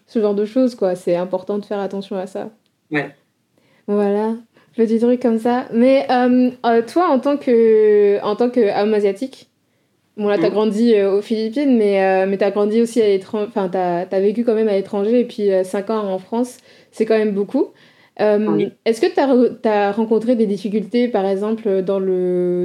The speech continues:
Speaker 1: milieu, enfin, tout ce qui est la drague, et tout ça, par rapport au fait que tu sois, euh, ben, euh, asiatique, du coup, pas, euh, la majorité, quoi, que tu sois pas, euh, blanc, on va dire.
Speaker 2: Euh,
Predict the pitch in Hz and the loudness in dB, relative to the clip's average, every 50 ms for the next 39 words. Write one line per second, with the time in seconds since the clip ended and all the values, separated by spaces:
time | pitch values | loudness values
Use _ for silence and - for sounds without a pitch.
0 | 175 180 190 196 208 214 208 202 214 214 214 220 220 220 208 190 190 - - - | -4 -6 -4 -2 -2 -2 0 2 2 4 2 2 0 -2 -6 -6 -8 -8 -2 0
1 | 220 190 180 180 180 214 208 208 208 208 208 214 208 202 196 185 180 - - 185 | 0 2 2 0 -2 -6 -6 -2 -2 0 0 0 0 -2 -2 -2 -2 -4 -4 -6
2 | 180 185 190 175 226 240 254 - _ _ _ _ _ _ _ _ _ _ _ - | -8 -8 -6 -4 -4 -4 -4 -8 _ _ _ _ _ _ _ _ _ _ _ -4
3 | 214 208 208 202 202 233 233 220 220 214 208 - 202 185 - 180 - - 190 196 | -2 -2 0 0 2 2 0 2 0 -2 -4 -4 -8 -8 -10 -10 -4 -2 -2 0
4 | 202 196 185 175 170 170 185 180 180 180 180 175 170 160 160 - - - 180 185 | 2 2 2 0 0 0 -2 -2 -2 -2 -2 -2 -2 -2 -4 -6 -6 -6 -6 -6
5 | 185 180 - 220 190 180 175 - 220 202 - - 202 190 196 190 185 175 165 160 | -6 -6 -8 -8 -8 -10 -10 -12 -12 -10 -6 -4 -2 0 0 2 2 2 0 0
6 | 156 220 - _ _ _ _ _ - 180 185 185 185 185 185 196 202 202 196 190 | -2 -6 -10 _ _ _ _ _ -4 -2 -2 0 0 0 -2 -2 0 -2 -2 -2
7 | 190 185 185 - 165 - - _ _ _ _ - 185 175 180 175 185 190 175 170 | -2 -4 -6 -6 -10 -12 -12 _ _ _ _ -8 -8 -6 -4 -4 -4 -4 -6 -6
8 | 202 - _ _ _ _ 185 185 208 202 196 190 185 180 170 175 - - 202 - | -10 -14 _ _ _ _ -8 -6 -4 -4 -4 -4 -6 -6 -10 -10 -12 -16 -18 -20
9 | _ _ _ _ _ _ _ _ _ _ _ _ _ _ _ _ _ _ _ _ | _ _ _ _ _ _ _ _ _ _ _ _ _ _ _ _ _ _ _ _
10 | _ _ _ - - - 160 160 156 151 147 151 151 151 | _ _ _ -18 -8 -4 -2 0 0 2 2 2 2 0